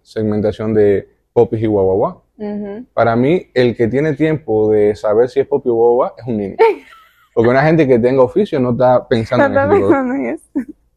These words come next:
Speaker 2: Es verdad, yo no lo había visto así, pero sí.
Speaker 1: Si tú lo ves así,
Speaker 2: Ujú.
Speaker 1: ¿qué es un popi o qué es un guaguaguá? ¿Es un nini rico o un nini pobre?
Speaker 2: Un nini.
Speaker 1: Bas-, básicamente eso.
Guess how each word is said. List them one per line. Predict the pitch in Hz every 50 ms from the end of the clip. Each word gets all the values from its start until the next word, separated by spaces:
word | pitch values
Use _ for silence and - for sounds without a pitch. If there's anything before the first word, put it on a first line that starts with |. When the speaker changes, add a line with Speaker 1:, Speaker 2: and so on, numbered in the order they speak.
| _ _ - _ _ _ -
Speaker 2:
Es | 240 233
verdad, | 240 254 262 262 240 240 240 262 285 294 311 339 311 262
yo | 247 247
no | 254
lo | 262
había | 262 262 262
visto | 269 269 - 262
así, | 262 262 262 262 262 269 247
pero | 247 240 233 233 240 -
sí. | - - 233 240 262 302
Speaker 1:
Si | - - 135 120
tú | 131
lo | 131 135 135
ves | 139 143 147
así, | 143 127 - 202 180 - - _
Speaker 2:
Ujú. | - 233 226 233 233
Speaker 1:
¿qué | 233 151 160 180
es | 180 175 - -
un | - 156 156 156 151 151 151 147
popi | - 151 160 156 - 139
o |
qué | 120 131
es | 139
un | 143
guaguaguá? | 131 127 127 123 120 113 104
¿Es | - - -
un | 143 151 151 175
nini | 220 240 233 240 262 254 - _ _
rico | 160 233 254 240 - 233 - - _ _
o | - 165
un | 175 180 185
nini | 180 170 151
pobre? | 120 110 104 104 110
Speaker 2:
Un | -
nini. | 277 381 381 - 605 605 605 - - - - -
Speaker 1:
Bas-, | 151 - - 762
básicamente | - - - 151 143 143 139 143 - - 208
eso. | 196 135 -